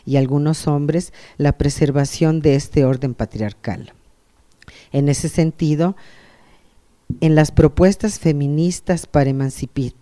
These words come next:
emancipar a las mujeres va implícita la emancipación de toda la sociedad,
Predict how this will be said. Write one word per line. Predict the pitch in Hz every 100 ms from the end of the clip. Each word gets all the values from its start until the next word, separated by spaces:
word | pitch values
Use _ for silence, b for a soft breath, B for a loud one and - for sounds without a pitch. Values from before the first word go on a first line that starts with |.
| -
emancipar | 135 131 135 - 135 - 151 170
a |
las | 147 127
mujeres | 135 123 - 135 143 170 - b b b
va | 151 170
implícita | 185 185 170 160 170 - 180 - 196 226 b b
la | 147 147
emancipación | 147 143 143 139 135 135 - 151 156
de | 147
toda | - 147 143
la | 147 147
sociedad, | - 127 - 139 147 156